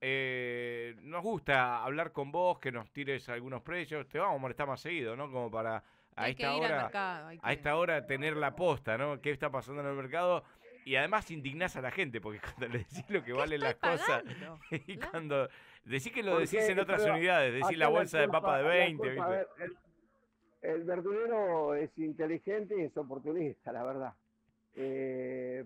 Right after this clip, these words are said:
Speaker 3: pero la culpa no, no, no es del verdulero, sino es del Estado. Acá si no informamos lo que vale la mercadería, estamos en un grave problema. Acá el Estado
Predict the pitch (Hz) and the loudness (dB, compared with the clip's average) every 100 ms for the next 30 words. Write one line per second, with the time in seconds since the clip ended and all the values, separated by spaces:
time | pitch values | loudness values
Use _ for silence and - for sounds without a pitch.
0 | - 139 139 135 135 135 131 131 131 123 | -6 -2 0 0 0 0 -2 -2 -2 -2
1 | 139 139 240 214 165 139 135 131 127 139 | -4 -4 -6 -6 -4 -4 -4 -6 -6 -4
2 | 151 151 139 135 139 151 170 170 202 190 | -2 -2 -2 -4 -4 -4 -6 -4 -2 0
3 | 170 156 139 - 135 165 147 120 120 156 | 0 -2 -4 -8 -6 -4 -4 -4 -2 -2
4 | 151 - 190 147 156 180 - 170 151 147 | -4 -2 -2 0 -2 -6 -4 -4 -4 -6
5 | 165 180 156 127 131 123 117 98 151 156 | -4 -4 -4 -6 -6 -8 -8 -6 -2 -2
6 | 139 127 131 135 135 151 190 175 160 _ | -2 -4 -8 -4 -4 -2 -2 -4 -6 _
7 | _ - 123 156 147 139 135 139 143 135 | _ -14 -8 -4 -2 -2 -4 -4 -2 -2
8 | 127 123 131 139 117 117 - - _ _ | -2 -4 -2 -2 -2 -8 -14 -20 _ _
9 | _ 139 135 175 185 151 _ 196 190 170 | _ -8 -6 -2 -2 -2 _ -2 0 -2